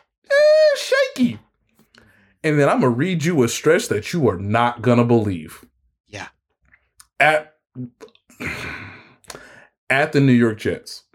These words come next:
Speaker 1: Cool. Home for Minnesota. They better than Minnesota. Home to Cleveland.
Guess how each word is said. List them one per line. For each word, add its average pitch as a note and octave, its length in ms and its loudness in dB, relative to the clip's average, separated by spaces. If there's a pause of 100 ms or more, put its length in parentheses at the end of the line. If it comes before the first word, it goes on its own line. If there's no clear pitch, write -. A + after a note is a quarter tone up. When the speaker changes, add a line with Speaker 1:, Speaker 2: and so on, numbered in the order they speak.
(120)
Speaker 1:
Cool. G2 420 -10 (1000)
Home F3+ 360 2
for D#3 160 0
Minnesota. C3 640 2 (680)
They G#2+ 160 2
better F#2+ 260 -4
than F2 160 -12
Minnesota. - 500 -16 (1400)
Home F3+ 340 2
to C3+ 120 0
Cleveland. C#3+ 1120 -2